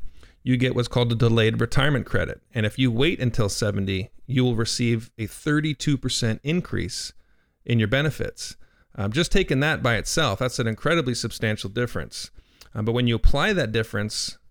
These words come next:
over your lifetime and how many checks you'll receive, you can really begin to see how important it is to maximize those Social Security benefits. Filing at the wrong time can mean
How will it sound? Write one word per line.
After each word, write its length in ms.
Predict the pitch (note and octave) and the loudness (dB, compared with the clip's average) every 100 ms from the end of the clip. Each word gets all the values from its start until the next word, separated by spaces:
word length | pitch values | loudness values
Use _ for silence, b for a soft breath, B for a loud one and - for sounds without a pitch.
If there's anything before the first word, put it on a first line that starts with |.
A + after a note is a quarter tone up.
| - - | -20 -4
over 200 | C#3 C3 | 0 2
your 160 | A#2+ G2+ | 2 2
lifetime 600 | G#2 F3+ - - F#2+ F#2+ | 0 0 -2 -2 -2 -2
and 100 | G#2+ | -2
how 100 | A#2+ | 0
many 200 | A#2 A2+ | 0 -2
checks 340 | - B2 A2 | -4 -6 -4
you'll 140 | A#2 G#2 | -4 -4
receive, 500 | G#2 - D#3 A#2 G#2+ | -6 -4 -2 -2 -4
you 60 | |
can 220 | - A2 | -6 -6
really 380 | G#2+ C#3 D#3 C#3+ | -2 0 2 0
begin 360 | A#2 A#2 A2+ A2 | 0 0 0 0
to 80 | A2 | -2
see 240 | - A2 | -4 -2
how 180 | G#2+ G2+ | 0 0
important 480 | G2+ - G2+ G#2 G2+ | 2 2 2 -2 -2
it 20 | |
is 140 | G2 | -4
to 100 | - | -4
maximize 680 | G#2 G#2+ A2 - G2+ F#2 G#2+ | -2 -2 -2 -2 -2 -2 -4
those 180 | G#2 - | -6 -4
Social 160 | G2+ | -4
Security 360 | F#2 - G#2 G2 | -4 -4 -6 -6
benefits. 600 | - - - - - - b b b b _ | -8 -10 -10 -14 -14 -18 b b b b _
Filing 300 | A#2+ B2 C3 | -2 0 0
at 120 | B2+ | -2
the 80 | A#2+ | -2
wrong 280 | A#2+ A#2+ A#2+ | 0 0 0
time 540 | - B2+ B2 B2 B2+ - | 2 2 2 0 -4 -4
can 180 | A#2+ | -2
mean 380 | A2 G#2+ G#2 G#2+ | 0 0 -2 -6